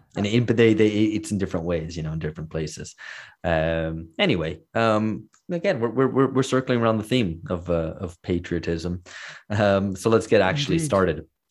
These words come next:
Speaker 1: Um, my one, um, I'm starting this off, is a piece in The Guardian by Lucy Powell called As We Unite for the Jubilee, Let's Believe Britain's Best Days Are Ahead, Not Behind. Now, just a little bit of background. Uh, Lucy Powell is a British Labour M P. She's that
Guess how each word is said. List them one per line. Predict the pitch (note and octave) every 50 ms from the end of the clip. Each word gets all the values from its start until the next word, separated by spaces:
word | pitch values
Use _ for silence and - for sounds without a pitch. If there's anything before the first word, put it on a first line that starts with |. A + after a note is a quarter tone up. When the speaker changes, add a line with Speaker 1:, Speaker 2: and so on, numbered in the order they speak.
| - - - - - - - -
Speaker 1:
Um, | G#2 G#2 G#2 G#2 G#2 G#2 G#2+ G#2+ - - _ -
my | B2 A#2+ B2 C3 C#3 C#3+ C#3+ C#3 C#3+ C#3 C#3 C3+ C3+ C3 A#2+ A#2
one, | G#2+ G2+ F#2+ F#2 F#2 F#2 G2+ G#2 G2+ F#2+ -
um, | F#2+ F#2 F2+ F2+ F2
I'm | F2 F#2 F2+
starting | F2 - - F2+ E2+ E2 E2+ E2+ E2
this | E2 D#2 - -
off, | E2 D#2+ D#2+ E2 - -
is | E2+ E2+ E2 F2
a | E2+
piece | - F2 E2 - -
in |
The | E2 D#2+
Guardian | - F2+ F2+ F2+ F2+ F#2 F2+ F2 F2 F2 E2
by | - E2 D#2+ D#2 D#2 D#2 D2+ D#2 D#2+
Lucy | E2 D#2 - - -
Powell | - E2 F2 F2+ E2+ E2+ E2+ E2+ F2 _ -
called | - - E2+ E2 D#2+ E2 D#2 - - _ _ _ -
As | A2 G#2+ G2
We | G#2 G2
Unite | G2 G2 G2 F#2+ F#2 F#2
for | - F2+
the | F2 F2
Jubilee, | - F2+ D#2+ F#2+ G2+ A2 G2+ F2 F2+ F#2
Let's | - G#2 - -
Believe | - - F#2 E2+ F2 G2 G2 G2
Britain's | - F2+ E2 F2+ F2+ -
Best | - - - - - -
Days | E2+ E2 E2 D#2+ D#2 -
Are | - F2+ E2+ E2
Ahead, | D#2+ F2+ A#2+ B2 - - G2 - _ -
Not | F#2+ F2+ E2 -
Behind. | - F2+ G2+ G#2+ G2 E2+ D#2 - - _ _ _ _ _ - - - - - -
Now, | - E3
just | E3 D#3+ D#3+ -
a |
little | C#3+ A2+ F#2
bit | F#2+ F2+
of | F2
background. | F2 F2+ F2+ F#2 - - A#2+ C3 C#3 C#3 - -
Uh, | - A#2+ G#2 G2+
Lucy | G2+ G2+ A2 A2 G#2+ - G2
Powell | - - G2 G2 A2 G#2+ G2+
is | G2 F2+ F#2
a | D#2
British | E2+ F#2+ F2+ F2 E2 - -
Labour | F#2 G2 A2 G#2 G2 F#2+
M | F2+ E2+ F2
P. | - - F#2 G2 G#2+
She's | - - - - - -
that | F2 F2 -